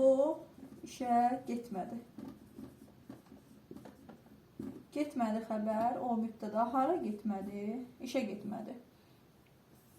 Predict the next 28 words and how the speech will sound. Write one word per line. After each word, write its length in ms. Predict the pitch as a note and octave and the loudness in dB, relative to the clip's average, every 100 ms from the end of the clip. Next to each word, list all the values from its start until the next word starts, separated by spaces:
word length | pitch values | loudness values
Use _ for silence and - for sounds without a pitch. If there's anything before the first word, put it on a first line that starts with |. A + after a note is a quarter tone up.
| - - | -16 -2
Yenə 240 | B3 C4+ A#3 | 0 4 4
mübtədanın 480 | A#3 A#3 A#3 A3+ | 2 0 2 2
xəbərin 380 | A3+ G#3 G3+ G3+ | 2 0 0 -2
arasında 300 | F#3+ - G#3+ G#3 | -4 -8 -8 -4
uzlaşmanı 540 | G3+ - - - - | -4 -4 -4 -4 -4
götürdük. 600 | - - - G#2+ A#2 - - - - - - - - - - - | -8 -12 -6 0 0 -2 -10 -20 -20 -20 -20 -20 -20 -20 -20 0
Burada 200 | D#4 D4 | 4 4
yön 220 | C4+ E4+ | 6 6
şəkil, 360 | F4 D#4+ - B3 - C4+ | 6 2 2 -2 0 2
yönlük 340 | C#4+ D4+ F4+ | 4 4 2
hal 140 | D4 C4+ | 2 2
şəkilçisi 360 | A#3+ G#3+ A3+ | 0 -2 0
qəbul 260 | A3 G#3+ G#3+ | 2 2 2
etmiş 280 | G#3+ G#3+ - | 0 -2 0
söz 180 | G#3+ - - - | -4 -4 -12 -2
nəyə 220 | A3 G#3+ A3+ | 2 2 2
tabedir? 640 | A3 G3+ G3+ G3+ G#3 A3 F4 - - - - | 0 0 -2 -2 0 0 -2 -6 -16 -20 -2
Getmədi 460 | C4 - G3 F#3+ - | -2 0 -2 -2 -6
sözünə 320 | G3 G3 G3 | -6 -4 -4
aid. 140 | G#3 | -4
Yəni, 240 | G#3 G#3 G#3 | 0 4 6
zərflik, 440 | A#3 A#3 C4+ E4+ - - | 6 4 0 -2 -2 -6
e, 120 | A3 G3+ G3+ | -2 -2 0
xəbərə 320 | G#3+ G#3 G#3+ G#3 | 0 0 2 2
aid 180 | G3 - | 2 -4
olur. 220 | - - - - - - - | -10 -14 -20 -20 -20 -20 -6
Ona 100 | C4 C#4 | -4 -2
görə 160 | A#3 | -2